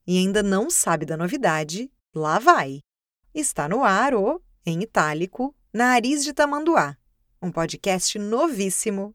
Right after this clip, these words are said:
inspirado na sua querida C H C. A cada episódio,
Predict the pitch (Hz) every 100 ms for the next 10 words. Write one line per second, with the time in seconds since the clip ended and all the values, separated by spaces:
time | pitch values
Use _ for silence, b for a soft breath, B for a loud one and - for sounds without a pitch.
0 | - 180 - 175 170 196 196 185 180 247
1 | 247 - 262 240 247 277 277 285 269 285
2 | 349 - 160 131 _ _ _ _ _ -
3 | 170 170 147 156 277 254 180 170 175 285